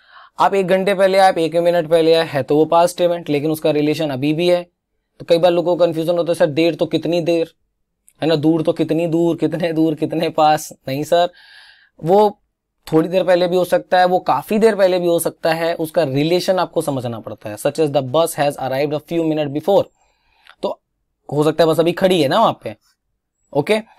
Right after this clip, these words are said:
अगर अब बस नहीं है वहां पे, जा चुकी है, उसमें अब कोई इवेंट नहीं बचा है, तो of course आप बोलेंगे, "The bus arrived here",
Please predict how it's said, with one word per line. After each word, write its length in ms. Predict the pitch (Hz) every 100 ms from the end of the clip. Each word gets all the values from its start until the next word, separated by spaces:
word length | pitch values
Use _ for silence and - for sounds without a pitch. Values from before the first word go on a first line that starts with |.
| -
अगर 220 | 170 214
अब 100 | 208
बस 180 | 196 185
नहीं 340 | 185 175 226
है 80 | 196
वहां 200 | 151 127 -
पे, 200 | 123 - _ _ _ _ -
जा 220 | 139 180
चुकी 340 | 190 151 135 123
है, 280 | 117 131 - _
उसमें 300 | 147 - 165
अब 100 | 165 -
कोई 180 | 170
इवेंट 240 | 165 170 156
नहीं 260 | 151 165
बचा 280 | 175 139 123
है, 180 | 120 131
तो 220 | - 139
of 60 | 131
course 280 | 170 175 160
आप 100 | 143
बोलेंगे, 340 | 147 160 165
"The 120 | 147
bus 140 | 143 143
arrived 400 | 131 135 160 151
here", 260 | 156 160